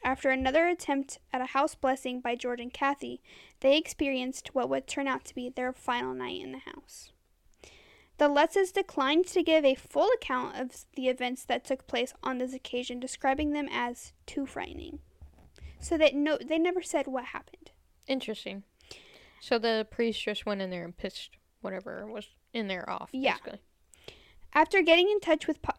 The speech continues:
Speaker 1: Father Mancuso, the Lutzes decided to take some belongings and stay at Kathy's mother's house in nearby Deer Park, New York, until they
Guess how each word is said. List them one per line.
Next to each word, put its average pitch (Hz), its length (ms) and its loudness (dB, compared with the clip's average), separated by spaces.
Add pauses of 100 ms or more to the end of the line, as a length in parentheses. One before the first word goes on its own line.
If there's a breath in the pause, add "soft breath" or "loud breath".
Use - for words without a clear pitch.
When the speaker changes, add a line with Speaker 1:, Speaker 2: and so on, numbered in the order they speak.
Speaker 1:
Father 277 400 6
Mancuso, 269 840 -4 (520 soft breath)
the 302 100 8
Lutzes 302 400 4
decided 277 480 2
to 285 120 -2
take 277 240 2
some 311 160 0
belongings 262 580 0
and 262 160 -4
stay 262 300 0
at 254 100 -4
Kathy's 294 380 -2
mother's 269 360 0
house - 520 -4 (240)
in 262 300 -2
nearby 269 440 2
Deer 262 300 2
Park, 277 320 -2
New 277 100 -2
York, 240 340 -6
until 277 280 0
they 262 380 2